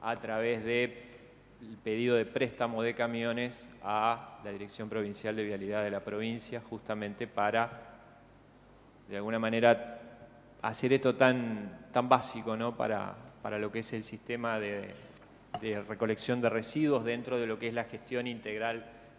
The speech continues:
de residuos sólidos urbanos, más conocido a veces como con la sigla de girsu,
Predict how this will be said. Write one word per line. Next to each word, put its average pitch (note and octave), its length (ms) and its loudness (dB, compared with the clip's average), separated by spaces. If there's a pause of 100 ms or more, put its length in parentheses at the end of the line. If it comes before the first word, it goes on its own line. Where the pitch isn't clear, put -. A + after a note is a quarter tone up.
(120)
de A2+ 100 -4
residuos A#2 460 -4
sólidos A#2 360 0
urbanos, B2+ 460 6
más A2+ 120 0
conocido A2 580 -2
a - 20 4
veces G#2+ 320 -2
como G#2+ 380 -4 (340)
con G#2 100 -8
la G2+ 80 -4
sigla A2+ 320 -2
de G#2+ 120 -2
girsu, B2+ 520 -8